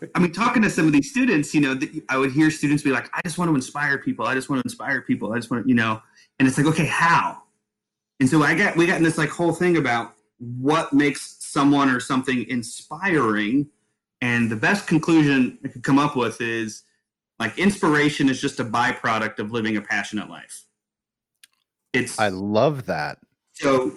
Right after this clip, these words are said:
Speaker 1: someone follows their passion and you're inspired by their passion because that person will,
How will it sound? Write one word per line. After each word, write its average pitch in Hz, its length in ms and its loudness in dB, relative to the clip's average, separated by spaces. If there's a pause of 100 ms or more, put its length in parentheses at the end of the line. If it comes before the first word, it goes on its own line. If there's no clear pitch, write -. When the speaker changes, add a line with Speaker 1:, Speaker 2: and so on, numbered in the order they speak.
(240)
Speaker 1:
someone 196 420 4
follows 160 400 2
their 131 120 2
passion 156 500 0
and 120 120 4
you're 160 140 6
inspired 139 480 0
by 120 140 0
their 107 160 -4
passion - 800 -6 (720)
because 127 260 -2
that 135 180 0
person 127 420 2
will, 113 380 -2